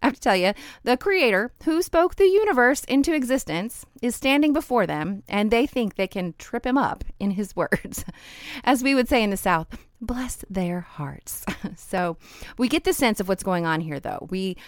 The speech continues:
they're trying to trip him up, and they're trying to give themselves the justification they need or they think they need to do the thing that they're set out to do, which is to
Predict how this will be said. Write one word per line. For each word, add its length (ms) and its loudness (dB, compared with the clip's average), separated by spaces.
they're 120 0
trying 260 2
to 60 2
trip 220 -4
him 120 2
up, 300 4
and 420 -2
they're 220 -4
trying 220 -2
to 60 -4
give 160 -4
themselves 580 6
the 100 2
justification 1000 -4
they 280 4
need 400 0
or 100 0
they 120 -2
think 260 2
they 100 -2
need 260 -2
to 80 -6
do 120 4
the 100 6
thing 300 -2
that 120 -4
they're 100 -4
set 220 0
out 140 2
to 100 -14
do, 340 0
which 300 -6
is 300 -6
to 200 -8